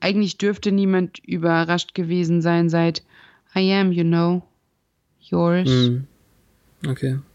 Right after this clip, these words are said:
Speaker 1: Also, dass, dass Tara in Willow verknallt ist, das sieht man halt auch einfach. In
Speaker 2: Ja.
Speaker 1: schön. Ich weiß nicht, Leute, die das im Fernsehen geschaut haben mit einem halben Auge, so nicht so überanalystisch, analytisch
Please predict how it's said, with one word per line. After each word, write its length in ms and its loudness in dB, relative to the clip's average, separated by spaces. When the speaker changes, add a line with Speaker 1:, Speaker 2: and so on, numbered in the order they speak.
Speaker 1:
Also, 220 0
dass, 220 -2
dass 200 -2
Tara 360 0
in 220 -4
Willow 200 0
verknallt 560 -2
ist, 200 -10
das 160 -8
sieht 200 -6
man 200 4
halt 200 0
auch 120 -8
einfach. 540 -2
In 120 6
Speaker 2:
Ja. 60 4
Speaker 1:
schön. 540 2
Ich 180 0
weiß 360 0
nicht, 240 -2
Leute, 380 0
die 80 -4
das 200 0
im 140 -2
Fernsehen 600 0
geschaut 480 -6
haben 300 -4
mit 140 -8
einem 220 -2
halben 300 2
Auge, 460 0
so 180 0
nicht 320 -2
so 220 2
überanalystisch, 1400 -2
analytisch 880 -2